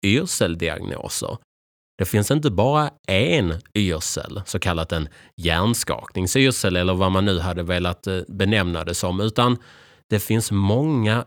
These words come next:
olika former av yrseldiagnoser där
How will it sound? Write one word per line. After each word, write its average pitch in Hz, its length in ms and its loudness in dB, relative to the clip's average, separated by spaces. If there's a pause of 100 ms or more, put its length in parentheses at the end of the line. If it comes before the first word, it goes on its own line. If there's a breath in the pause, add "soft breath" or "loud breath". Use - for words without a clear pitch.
(120)
olika 117 520 0
former 101 340 2
av 85 300 0
yrseldiagnoser 85 1300 -2 (460)
där 104 320 4